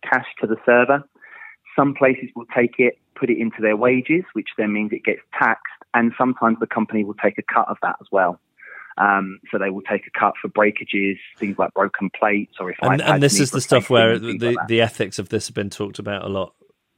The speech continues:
Speaker 2: sort of recently.
Speaker 1: Exactly, yeah.
Speaker 2: Yeah.
Speaker 1: Yeah, that's, this is where it's gonna get very complicated, and, and some restaurants have now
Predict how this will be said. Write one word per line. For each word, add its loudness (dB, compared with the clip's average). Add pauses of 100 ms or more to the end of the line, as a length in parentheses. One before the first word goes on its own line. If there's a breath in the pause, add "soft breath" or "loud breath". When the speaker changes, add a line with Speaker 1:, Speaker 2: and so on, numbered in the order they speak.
Speaker 2:
sort -14
of -14
recently. 4
Speaker 1:
Exactly, -2
yeah. -4
Speaker 2:
Yeah. -14 (320 soft breath)
Speaker 1:
Yeah, 4
that's, 4
this 2
is -4
where 6
it's 0 (100)
gonna -4
get -2
very 0
complicated, -6
and, -4 (240 loud breath)
and -6
some 4
restaurants -2
have -6
now 2